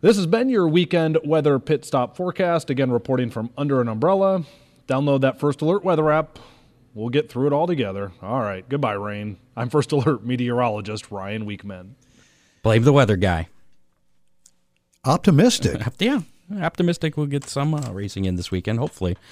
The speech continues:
Speaker 2: Uh, hopefully, uh, they can, uh, dry things out before this weekend. A lot of, a lot of rain this week. Rain's still coming now.
Speaker 3: Oh,
Speaker 2: And, uh,
Speaker 3: is it still?
Speaker 2: I, well,
Speaker 3: Mm.
Speaker 2: I don't know. Was it raining when you came in?
Speaker 3: Yeah, it
Speaker 2: I haven't
Speaker 3: was
Speaker 2: been outside for
Speaker 3: damp.
Speaker 2: a while. Yeah. Were the Mud Hens playing?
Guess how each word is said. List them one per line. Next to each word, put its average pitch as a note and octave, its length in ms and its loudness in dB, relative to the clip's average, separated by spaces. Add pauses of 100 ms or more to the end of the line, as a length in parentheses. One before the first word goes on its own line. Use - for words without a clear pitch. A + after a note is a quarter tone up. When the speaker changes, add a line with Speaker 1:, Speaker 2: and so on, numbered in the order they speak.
(400)
Speaker 2:
Uh, A2+ 100 4
hopefully, C3 420 6
uh, G2 280 2 (840)
they A2 100 -4
can, F#2+ 240 2
uh, F2+ 100 2
dry G2 240 2
things F#2 220 2
out G2+ 180 2
before F2+ 540 -4 (180)
this - 180 -10
weekend. F#2 340 -2
A E2+ 40 -4
lot F#2 160 -2
of, E2+ 100 -2 (140)
a A2+ 40 -12
lot A2 120 -4
of A2+ 80 0
rain G#2+ 280 2
this F#2+ 200 -2
week. F2 360 -6 (1400)
Rain's G2 300 0
still G#2 180 -4
coming G#2 240 0
now. F#2 240 2 (480)
Speaker 3:
Oh, A#2+ 80 2
Speaker 2:
And, A2 200 4
uh, G2+ 40 4
Speaker 3:
is B2 140 4
it A#2+ 120 -2
still? B2 440 2
Speaker 2:
I, G2 80 -10
well, G#2 160 -8
Speaker 3:
Mm. F#2 600 -8
Speaker 2:
I F#2+ 60 -16
don't G#2 140 -6
know. G#2 100 2
Was G2 160 0
it G#2 40 0
raining G#2+ 240 4
when A2 100 6
you G#2+ 80 2
came A2 200 4
in? A2+ 180 4
Speaker 3:
Yeah, C#3 60 4
it C#3+ 40 4
Speaker 2:
I C#3+ 120 4
haven't C#3 100 6
Speaker 3:
was A#2 100 4
Speaker 2:
been G2+ 120 0
outside F2+ 440 -4
for F2+ 80 -2
Speaker 3:
damp. A2 360 2
Speaker 2:
a - 140 -12
while. F#2+ 80 -6
Yeah. F2 160 -4 (380)
Were A2+ 80 0
the G2+ 60 0
Mud B2 140 4
Hens D#3 200 2
playing? D3+ 340 0